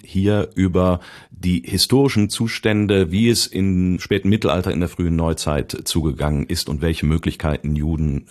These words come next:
hatten, Geld zu erwerben und welche nicht. Wir müssen, glaub ich, ein bisschen <laughs> vorsichtig sein, dass wir hier nicht, äh, sozusagen den Precht und den Lanz machen und das auf die Gegenwart übertragen. Wir reden hier über geschichtliche Zusammenhänge. Ich glaub, das ist nochmal wichtig herauszustellen.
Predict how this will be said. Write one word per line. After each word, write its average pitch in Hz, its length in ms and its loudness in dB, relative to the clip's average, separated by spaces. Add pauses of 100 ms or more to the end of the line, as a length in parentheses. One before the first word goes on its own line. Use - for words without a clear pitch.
hatten, 82 640 -2
Geld 90 220 0
zu - 140 0
erwerben 80 500 0
und 69 200 -8
welche 73 280 -6
nicht. - 360 -8 (260)
Wir 85 240 -4
müssen, 110 240 4
glaub 104 160 2
ich, 98 60 0
ein 104 80 2
bisschen 113 220 0
<laughs> - 140 -10
vorsichtig 127 640 0
sein, 101 360 0 (320)
dass 98 160 -2
wir 101 80 4
hier 95 140 4
nicht, 104 280 0
äh, 92 160 -2
sozusagen 98 560 0
den 95 140 2
Precht 107 280 -2
und 90 140 -2
den 90 80 0
Lanz 104 320 2
machen 82 400 0
und 90 240 0
das 92 160 0
auf 92 260 -4
die 90 220 2
Gegenwart 90 520 0
übertragen. 76 640 -4
Wir 76 120 -4 (160)
reden 107 260 2
hier 90 260 2 (280)
über 92 200 2
geschichtliche 95 580 0
Zusammenhänge. 69 640 -2
Ich - 120 -8
glaub, - 160 -4
das 76 100 -2
ist 78 240 -6
nochmal 78 300 0
wichtig 80 400 -4 (300)
herauszustellen. 73 960 -4